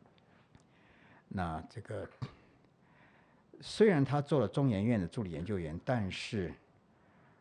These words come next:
那我就一直要，要他回来我们实验室，这个帮我带一带实验室里面的同学，因为我那时候当所长，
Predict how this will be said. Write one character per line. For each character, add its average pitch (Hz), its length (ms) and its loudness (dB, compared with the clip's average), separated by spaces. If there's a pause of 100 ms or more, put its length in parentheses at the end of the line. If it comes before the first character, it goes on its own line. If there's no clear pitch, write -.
(300)
那 85 320 -6
我 85 160 -2
就 - 160 -2
一 - 100 -2
直 123 220 -4
要， 101 160 0 (240)
要 120 180 2
他 104 220 -6
回 95 280 -6
来 92 120 0
我 90 140 -6
们 - 100 -8
实 - 180 -10
验 85 140 -6
室， - 260 -10 (960)
这 - 120 -10
个 - 280 -12 (140)
帮 123 260 4
我 78 220 -4 (300)
带 95 180 -2
一 69 100 -8
带 80 280 -6
实 - 200 -10
验 78 140 -8
室 - 200 -12
里 120 200 -18
面 - 140 -14
的 - 120 -14 (400)
同 - 200 -12
学， - 200 -12 (440)
因 104 260 -2
为 104 240 -2 (400)
我 80 100 -6
那 92 140 -4
时 82 60 -10
候 78 60 -8
当 92 200 -6
所 - 260 -10
长， - 160 -12